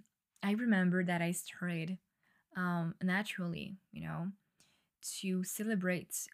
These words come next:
every little moment. Like, I took the time every single time to be grateful, to look around me, to celebrate, like,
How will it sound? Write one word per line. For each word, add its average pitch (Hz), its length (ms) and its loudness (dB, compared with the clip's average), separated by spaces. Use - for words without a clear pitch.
every 190 580 -2
little 185 300 0
moment. 170 480 0
Like, 160 200 -2
I 208 160 2
took 269 280 -4
the 285 80 0
time 220 380 0
every 202 320 0
single 190 300 0
time 190 520 -2
to - 100 -4
be 208 100 2
grateful, 196 800 -2
to 214 120 0
look 214 240 0
around 190 440 4
me, 180 420 2
to 208 120 -2
celebrate, 202 680 -2
like, 160 200 -8